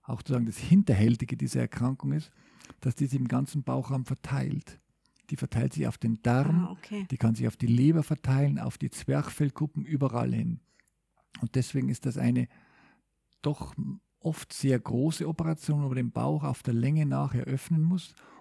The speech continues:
Speaker 1: um all
Speaker 2: Okay.
Speaker 1: diese Organe auch anzuschauen. Und wir wissen aus wirklich ganz gro-, groß angelegter Forschung über die letzten zwanzig Jahre,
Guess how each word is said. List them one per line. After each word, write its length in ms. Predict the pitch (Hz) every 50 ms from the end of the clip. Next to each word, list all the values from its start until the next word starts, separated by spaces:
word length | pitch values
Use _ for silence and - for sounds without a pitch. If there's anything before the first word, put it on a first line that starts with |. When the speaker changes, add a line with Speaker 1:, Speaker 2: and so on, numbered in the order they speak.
| -
Speaker 1:
um 120 | - 139 147
all 220 | - 143 127 143
Speaker 2:
Okay. 160 | 151 202 196 180
Speaker 1:
diese 340 | 151 151 151 139 151 - -
Organe 600 | 131 131 117 - 123 123 131 147 151 151 - 135
auch 220 | 131 139 139 131
anzuschauen. 880 | 151 - 156 - 156 - - 196 170 - 113 110 107 110 110 - 117 - _ _ _ - - - - - - - - - _ -
Und 320 | - 127 127 127 - - _ _ _ _ _ _ _ -
wir 320 | - 135 135 127 117 127
wissen 500 | 160 170 - - 180 180 180 175 165 - - -
aus 440 | - 135 135 143 139 - - - 170
wirklich 580 | - 139 147 151 156 - 175 160 - - - - _ -
ganz 400 | - 127 135 156 170 160 - -
gro-, 260 | - - - - - _ _ _
groß 300 | - 143 147 165 156 -
angelegter 400 | 151 143 139 139 143 139 - 127
Forschung 580 | - - - 143 147 156 135 - - 175 147 135
über 160 | 131 123 123
die 80 | 123 120
letzten 380 | 120 139 - - - 160 135
zwanzig 520 | - - 139 131 135 139 - - 139 120 120
Jahre, 520 | 123 113 110 120 135 156 175 185 190 -